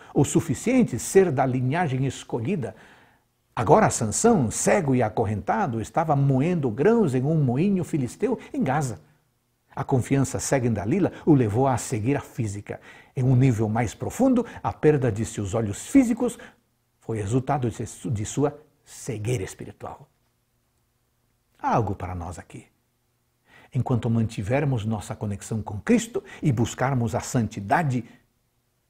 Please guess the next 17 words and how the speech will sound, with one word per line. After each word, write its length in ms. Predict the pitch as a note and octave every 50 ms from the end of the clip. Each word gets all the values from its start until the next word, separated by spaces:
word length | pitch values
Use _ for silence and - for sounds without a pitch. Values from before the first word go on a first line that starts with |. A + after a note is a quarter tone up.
| _
como 240 | _ - A2 A2 G#2
pessoas 440 | - - A2 - - C3+ A#2 G#2 -
compradas 500 | - G#2+ G2 G2 - - A2 G2+ F2 -
por 220 | - - A2 F#2
Deus, 420 | G#2+ D3 G3 G#3+ G#3+ G#3+ - - - _ _ _ _ _ _ _ _ _ _ _ _ _ -
nenhum 380 | G2+ G2 G2+ F#2 F2+ G2 A2+ A2+
poder, 540 | - - A#2+ G#2 - - - G2 - - _ - - - _
nenhum 600 | B2 C3+ D3 D#3+ D#3+ C3 A2 A#2 D#3+ F3+ E3 C#3+
poder 340 | - - G#2+ G#2+ B2+ C3+
humano, 540 | B2 G#2+ G2 G2+ B2+ E3 F3+ E3 C3 A2+ G#2
sobre-humano, 680 | - - D3+ C#3 B2 A2+ G#2 A2+ D3+ F#3+ F#3 D3 A#2 - - - - _
pode 240 | - C#3 D#3 C#3 D3
nos 160 | C#3+ B2+ -
prejudicar 760 | - - C#3+ B2+ G2+ B2+ A2+ G#2 G#2+ - - C3+ C3 C3+ C#3 -
com 240 | - - B2 A#2 A2
consequências 760 | - B2 A2+ - - G#2+ - - B2 A#2 G#2+ - - G2+ F#2+
eternas. 680 | G2+ - - F2 E2 E2+ F2 E2+ - - - - -